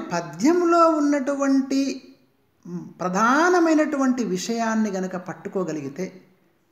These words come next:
అక్కడ ఆ ప్రశ్నకి ఆన్సర్ చేయవచ్చు. లేదంటే చూస్తూ చూస్తూ మార్కులు వదులుకోవాల్సినటువంటి పరిస్థితి ఏర్పడుతుంది. మరి దీన్ని ఎలా ఎదుర్కోవాలి అని ప్రశ్నించుకున్నప్పుడు నేనేం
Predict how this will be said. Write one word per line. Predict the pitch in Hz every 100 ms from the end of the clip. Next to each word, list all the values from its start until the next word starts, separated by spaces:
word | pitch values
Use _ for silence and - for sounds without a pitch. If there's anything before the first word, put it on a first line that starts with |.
| _
అక్కడ | 143 139 180 220 - - -
ఆ | 151
ప్రశ్నకి | 151 165 - 226 220 381 -
ఆన్సర్ | 160 160 180 -
చేయవచ్చు. | 135 123 - - _ _ _ _ _ _ 190
లేదంటే | 202 247 320 320 233 208 226 247 - - _ _ _ -
చూస్తూ | 247 285 - 269 262
చూస్తూ | 262 220 220 - 277 294 - - _ -
మార్కులు | 165 180 180 - 220 - -
వదులుకోవాల్సినటువంటి | 170 202 214 190 165 156 147 147 139 135
పరిస్థితి | 135 143 151 147 - -
ఏర్పడుతుంది. | 196 - 123 - - 143 - _ _ _ _ _ _ _ _
మరి | 269 339 247
దీన్ని | 269 202
ఎలా | 233 320
ఎదుర్కోవాలి | 208 214 233 - 214 180 165 190 - - 156
అని | 156
ప్రశ్నించుకున్నప్పుడు | 160 - - 220 190 170 151 147 208
నేనేం | 160 151